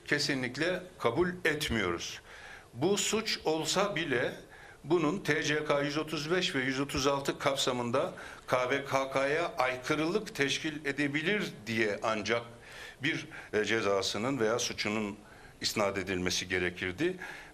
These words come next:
Bir partinin hazine yardımını kesme veya parti kapatma sebebi olamaz. Ayrıca sadece veriyi sızdıran kişi cezalandırılabilir ama bir tüzel kişinin herhangi bir talimatı olmadan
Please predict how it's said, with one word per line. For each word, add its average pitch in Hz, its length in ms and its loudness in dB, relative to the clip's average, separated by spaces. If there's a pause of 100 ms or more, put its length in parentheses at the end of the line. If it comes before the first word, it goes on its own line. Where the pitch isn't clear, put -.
Bir 185 140 2
partinin 135 500 2
hazine 139 440 2
yardımını 117 600 0
kesme 143 420 2
veya 117 260 2
parti 147 340 -2
kapatma 117 480 2
sebebi 147 600 0 (380)
olamaz. - 540 2 (380)
Ayrıca 147 500 2
sadece 139 580 2
veriyi 127 280 2
sızdıran 107 560 0
kişi 190 440 0 (540)
cezalandırılabilir 120 1300 2 (380)
ama 113 440 4 (220)
bir 156 220 -2
tüzel 156 440 2
kişinin 131 600 0
herhangi 135 580 0
bir 120 140 -4
talimatı 135 640 2
olmadan 175 640 2